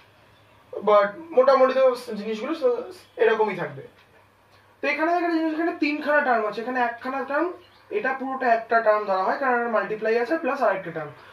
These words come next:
তো এখানে আইডিয়াটা বেসিক যেটা হবে, দেখ এখানে যদি কমন নিয়েছে ওরা করে কিন্তু আমাদের কোনো লাভ হচ্ছে না, এরপর আমি কিছু করতে পারবো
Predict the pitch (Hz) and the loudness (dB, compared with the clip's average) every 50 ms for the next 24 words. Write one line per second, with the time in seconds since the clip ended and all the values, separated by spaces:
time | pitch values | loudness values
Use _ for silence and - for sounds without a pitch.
0 | - - - 214 220 240 294 302 311 294 277 269 269 285 285 285 294 - 254 254 | -20 -8 0 0 4 4 4 6 6 4 4 4 2 0 4 4 4 4 2 -6
1 | 254 277 262 214 254 262 247 233 240 262 269 320 311 - - 320 226 220 - 254 | -6 -6 -8 -8 -6 -6 -4 -4 -4 -4 -4 -6 -6 -8 -6 -6 -6 -6 -4 -4
2 | 262 269 262 294 - 247 220 226 254 254 254 254 247 247 233 - 226 202 180 190 | -4 -4 -6 -2 0 2 2 2 2 0 -2 -2 -2 -4 -2 0 0 2 2 2
3 | - - - - - _ _ _ - - 240 247 247 254 294 285 277 262 269 285 | 0 0 -4 -12 -20 _ _ _ 2 4 4 4 4 0 -6 -8 -6 -4 -2 0
4 | 285 294 302 285 262 233 226 226 208 202 185 175 208 214 226 240 240 254 254 247 | 0 2 2 2 4 6 4 4 4 0 -4 -4 -4 -4 -4 -2 2 2 2 2
5 | 254 254 254 - - 247 220 208 - 214 185 175 160 151 143 | 0 -6 -8 -8 0 0 0 0 0 -2 0 0 -2 -2 -4